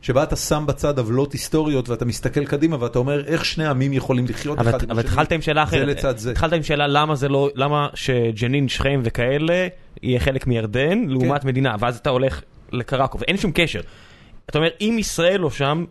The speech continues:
Speaker 2: אם זה יהיה מדינה עצמאית או חלק מירדן,
Speaker 1: כן,
Speaker 2: כן.
Speaker 1: זה מה שאני
Speaker 2: אני אומר,
Speaker 1: אומר.
Speaker 2: מה, מה היתרון של ירדן? זה, זה, ירדן זה מדינה יציבה?
Speaker 1: י-, ירדן היא מדינה שבה, אה, לפחות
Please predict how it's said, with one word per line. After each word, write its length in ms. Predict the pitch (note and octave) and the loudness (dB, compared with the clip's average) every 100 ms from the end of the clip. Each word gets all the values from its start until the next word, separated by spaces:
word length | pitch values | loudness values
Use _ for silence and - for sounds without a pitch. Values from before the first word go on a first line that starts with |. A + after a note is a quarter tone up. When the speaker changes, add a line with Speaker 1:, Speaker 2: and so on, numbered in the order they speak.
| - | -2
Speaker 2:
אם 140 | E3 D3+ | 0 0
זה 100 | D3+ | 0
יהיה 120 | D#3 | 0
מדינה 340 | C#3+ C#3 D3 | 0 0 0
עצמאית 560 | C3+ - C#3+ B2+ D3+ - | -2 0 0 2 0 0
או 120 | C#3+ | -2
חלק 320 | - D3 D3+ | 0 -2 0
מירדן, 500 | C#3+ B2 A2+ C#3+ G#3 B3 - - - - - | 0 0 2 2 2 -2 -8 -12 -6 -4 2
Speaker 1:
כן, 160 | G3+ | 2
Speaker 2:
כן. 60 | A3+ - - - - - - | 0 -6 -20 -20 -20 -10 -2
Speaker 1:
זה 120 | A#3+ | 0
מה 60 | |
שאני 140 | F#3 G3+ | 0 0
Speaker 2:
אני 40 | D3+ | 2
אומר, 120 | D3+ | 2
Speaker 1:
אומר. 100 | C3 | 0
Speaker 2:
מה, 80 | - | -4
מה 160 | C#3 D3+ | 0 0
היתרון 340 | F3 D#3 E3 | 2 0 0
של 120 | E3 | 0
ירדן? 260 | D3+ D#3+ A#2+ | 0 0 0
זה, 100 | A2 | -2
זה, 160 | G#2+ G2 - | -6 -10 -2
ירדן 380 | C#3 B2+ A2+ E3+ | 0 2 2 2
זה 80 | D#3 | 2
מדינה 180 | C#3 C#3+ | 2 0
יציבה? 340 | - A#2 D#3+ - - - - - - - - A#2+ | 0 0 0 0 -12 -20 -20 -20 -20 -20 -18 -12
Speaker 1:
י-, 40 | G#2+ G#2+ B2 | -12 -10 -4
ירדן 480 | G#2+ G2+ G#2 C3+ | -2 -2 0 0
היא 80 | E3+ | 2
מדינה 460 | D3+ - A#2 B2+ C#3 | 0 0 0 0 0
שבה, 640 | - A#2 B2 B2 B2 B2 A#2 G#2+ | 0 0 0 2 2 0 -2 -2
אה, 40 | G#2+ G#2+ G#2+ G#2 G2+ - - - | 0 2 2 0 -4 -12 -14 -8
לפחות 440 | G2 - - | -4 0 2